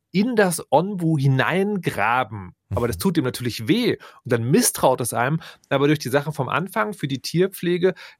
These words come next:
Speaker 1: kann man das dann irgendwie wieder wegmachen. Das hat so als, als Game-Herausforderung natürlich einen Sinn, aber ich fand es wirklich schade, weil am Ende fühlt es sich dann doch wieder so an,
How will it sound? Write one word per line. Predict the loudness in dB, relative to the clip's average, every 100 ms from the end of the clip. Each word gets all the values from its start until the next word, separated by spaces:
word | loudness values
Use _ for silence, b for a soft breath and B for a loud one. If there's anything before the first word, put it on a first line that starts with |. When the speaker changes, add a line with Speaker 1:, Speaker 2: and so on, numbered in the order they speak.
| -2
Speaker 1:
kann | 0
man | 0 0
das | 0 2
dann | 0 0
irgendwie | -4 -4 0
wieder | 2 2
wegmachen. | -2 -4 -6 -6 -14 B B B
Das | -2 0
hat | 0
so | 4 4
als, | 4 2 -4 -2
als | -2 -2 0
Game-Herausforderung | 4 6 4 2 2 2 2 0 0 0
natürlich | -2 -6 -2
einen | -2
Sinn, | 0 -2
aber | -2 -6 -6
ich | -6
fand | -6 -6
es | -8
wirklich | -8 -8 -8
schade, | -6 -2 -2 -2 -2
weil | -2
am | -2 -2
Ende | -2 -2 -2
fühlt | 2 2
es | 0
sich | -4
dann | 0 0 2
doch | -2 0
wieder | 0 2
so | 2
an, | 0